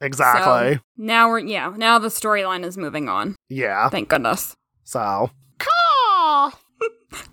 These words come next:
Speaker 2: Now let's get to the real good stuff. Brooke is just awful.
Speaker 1: Oh, do we have to talk about this? <laughs>
Speaker 2: Is this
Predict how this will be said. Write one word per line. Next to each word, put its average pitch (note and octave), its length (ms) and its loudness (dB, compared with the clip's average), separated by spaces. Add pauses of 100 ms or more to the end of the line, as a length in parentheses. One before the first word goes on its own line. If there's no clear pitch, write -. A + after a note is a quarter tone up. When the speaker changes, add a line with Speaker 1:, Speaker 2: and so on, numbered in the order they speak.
(160)
Speaker 2:
Now D#4 280 4
let's - 160 0
get D#4+ 160 2
to D#4 100 -4
the C4 80 2
real A3+ 180 2
good G3 240 -6
stuff. - 560 -8 (360)
Brooke G#4 360 0
is D#4+ 220 2
just C4 400 -2 (180)
awful. D#4+ 440 2
Speaker 1:
Oh, B3+ 420 4
do B3 80 0
we C4 100 0
have B3+ 200 0
to C4 80 -8
talk A#3+ 260 0
about A#3+ 240 2
this? - 1160 2
<laughs> - 80 -6
Speaker 2:
Is F4 160 2
this D5+ 220 0